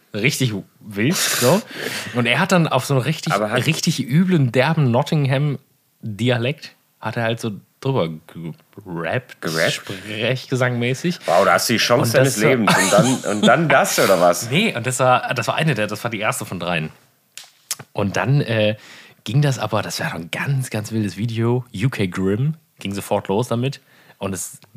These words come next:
Speaker 1: es wurde nur beleidigt. Ein, einer Tour, mehr oder weniger. Ähm, und da ist halt, ich bin an einer so einer Line hängen geblieben halt. Das war, ähm, „In England nobody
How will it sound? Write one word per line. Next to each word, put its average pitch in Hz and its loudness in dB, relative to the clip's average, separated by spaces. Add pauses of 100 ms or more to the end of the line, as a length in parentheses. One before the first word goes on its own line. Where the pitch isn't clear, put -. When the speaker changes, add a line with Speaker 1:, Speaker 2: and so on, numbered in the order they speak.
(140)
Speaker 1:
es 98 -8
wurde 104 0
nur 110 0
beleidigt. 101 -2 (500)
Ein, 92 -2
einer 110 -2
Tour, 107 -2
mehr 98 0
oder 98 0
weniger. 120 0 (760)
Ähm, 92 -2 (920)
und 92 -4
da 95 -2
ist 98 -4
halt, - -6
ich 117 -8
bin 120 -2
an 117 -2
einer 160 2
so 113 0
einer 110 2
Line 123 2
hängen 90 -2
geblieben 90 -4
halt. 95 -6
Das 92 -10
war, 101 0 (160)
ähm, 95 -4 (520)
„In 107 -6
England 113 2
nobody 110 0